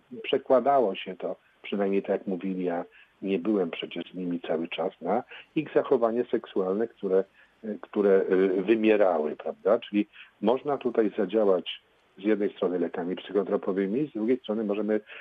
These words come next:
zadziałać lekami, które obniżają, obniżają popęd seksualny, czyli anto-, an-, androgenami, e, obniżającymi poziom estro-, e, testosteronu,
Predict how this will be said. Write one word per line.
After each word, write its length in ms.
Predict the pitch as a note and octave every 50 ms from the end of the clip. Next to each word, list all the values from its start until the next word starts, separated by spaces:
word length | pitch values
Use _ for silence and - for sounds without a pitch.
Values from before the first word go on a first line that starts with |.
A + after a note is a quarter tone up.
| - - _ _
zadziałać 440 | A2+ G2 F2 G#2 G#2+ A2 G#2 - -
lekami, 500 | F#2+ F#2+ F#2 - G2 G2 G2 G2 G2 F#2+
które 180 | - - - D#2+
obniżają, 760 | - - E2+ F2+ F#2 F2+ E2+ E2+ G2 F#2 F2+ F2+ F2+ F2+ F2 - _ - - - _ _ _
obniżają 500 | - F#2+ F2+ F#2 F#2 F2 F#2+ G2+ F#2+ F2+
popęd 380 | F2+ - - - - F2 E2 -
seksualny, 500 | - F2+ - - - - F2+ F#2 G2 F2+
czyli 180 | - - F#2+ -
anto-, 340 | G2 F#2+ F#2+ - G#2+ G#2 - -
an-, 160 | G2+ G2+ G2 - - -
androgenami, 800 | E2+ F2 F2+ F#2+ F#2+ F#2+ F2 F#2+ F#2 E2+ F2 F2+ F#2 F#2+ F#2 F2+ - _ - - - - _ _ -
e, 40 | G#2+ F#2 E2+ E2+ E2 E2+ E2+ D#2+ E2+ E2 E2 E2 - -
obniżającymi 880 | F2 E2+ G2 F#2 E2+ F2 F2+ F2+ F#2 F#2 - - F2 F2 E2+ E2+ E2+ - - - - _ _ _
poziom 360 | - A2 G#2+ F#2 G2 F#2+ F#2
estro-, 760 | - F#2 F2+ - _ - G2 F2 E2 F2 G2 G2+ F#2+ F#2+ F2+
e, 40 | E2+
testosteronu, 920 | - - G2 - - - G2+ F#2 - - - F2 E2 E2+ F#2 G#2+ C3+